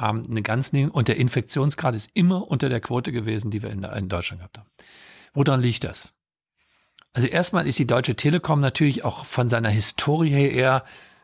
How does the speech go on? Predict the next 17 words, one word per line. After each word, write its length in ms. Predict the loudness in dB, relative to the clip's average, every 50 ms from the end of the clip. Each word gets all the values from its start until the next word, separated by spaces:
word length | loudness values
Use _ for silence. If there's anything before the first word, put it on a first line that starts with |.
| _ _ _ _ _ _ _ -20 -20 _ -20 -20 -20 -20 -20
ich 120 | -14 -10 -8
will 80 | -6
nicht 140 | -6 -4 -4
sagen 240 | -4 -4 -4 -4 -4
ein 160 | -6 -4 -4
Beamtenapparat, 920 | -2 -2 -2 -2 -2 -2 -2 -2 -2 -2 -2 -2 0 0 0 0 0 -2
aber 220 | 0 2 2 2 2
wir 160 | 0 0 0
haben 140 | 0 0 2
zumindest 340 | 2 2 2 2 2 4 4
die 60 | 4
Historie. 560 | 4 4 2 2 4 4 2 2 -2 -8 -14 -18 _ _ _ _ _ _ _ _ _ _ _ _ _
Und 180 | 0 0 4 4
wir 100 | 4 4
sind 240 | 4 2 0 -2 -8 _
extrem 600 | -6 -4 -2 -2 -2 0 0 0 0 0 0 0
vorsichtig. 640 | -2 -4 -4 -4 -4 -6 -8 -12 -14 -16 -18 -20 -20